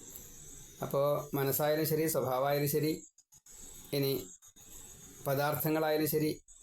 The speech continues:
ശുദ്ധമാണെങ്കിൽ വിരജ എന്ന് പറയും. ഇപ്പൊ നദിയായാലും അങ്ങനെ തന്നെ. അവിടെ വിരജധിയ, നിർമ്മല ബുദ്ധിയുള്ള,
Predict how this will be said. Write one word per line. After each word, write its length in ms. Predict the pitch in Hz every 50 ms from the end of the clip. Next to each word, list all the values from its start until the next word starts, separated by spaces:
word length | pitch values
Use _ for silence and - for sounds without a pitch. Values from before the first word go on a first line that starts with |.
| - - - - -
ശുദ്ധമാണെങ്കിൽ 560 | 147 123 131 151 156 160 151 151 147 147 151 139 135
വിരജ 200 | 127 123 120 139 - - - 135
എന്ന് 120 | 131 120 110
പറയും. 200 | 101 95 92 - -
ഇപ്പൊ 120 | - 139 135 131
നദിയായാലും 480 | 123 131 143 143 139 139 139 156 - -
അങ്ങനെ 160 | 139 131 120 127
തന്നെ. 160 | 107 101 - - - - - - - - - - - - - - - - - -
അവിടെ 220 | 139 139 151 156 175 - 165 147
വിരജധിയ, 580 | 147 151 156 165 170 196 196 180 - 147 127 120 113 110 113 120
നിർമ്മല 300 | 127 139 147 165 180 196 185 180
ബുദ്ധിയുള്ള, 420 | 160 143 165 165 156 143 143 143